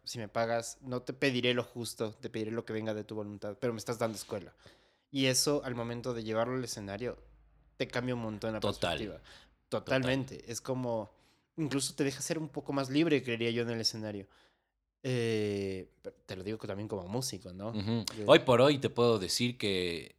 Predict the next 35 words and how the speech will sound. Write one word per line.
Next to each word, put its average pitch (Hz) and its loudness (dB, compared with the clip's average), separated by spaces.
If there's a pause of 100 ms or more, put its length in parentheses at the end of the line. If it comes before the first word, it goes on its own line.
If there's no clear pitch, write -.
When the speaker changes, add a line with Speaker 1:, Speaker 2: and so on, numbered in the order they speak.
(160)
Speaker 2:
sí - 0
me 110 6
siento 104 2
el 95 -4
momento 95 -2
en 104 -2
el 92 -6
que, 82 -6 (480)
bueno, 80 -10 (460)
por 76 -12
la 71 -18
pandemia 90 0 (140)
no 82 -4
he - -4
estado 87 -4
en 85 -4
las 73 -8
tablas 87 -2
de 85 -2
algún 80 -6
tiempo 87 -6
y 82 -2
es 78 -4
algo 82 -4
que - -18
extraño 82 -8
demasiado, 85 -4 (640)
pero, 117 8 (200)
ah, 87 -4
después 104 -2
de 110 -4 (140)
esta 98 -4
experiencia 101 0
que 87 -8
transité, 87 -4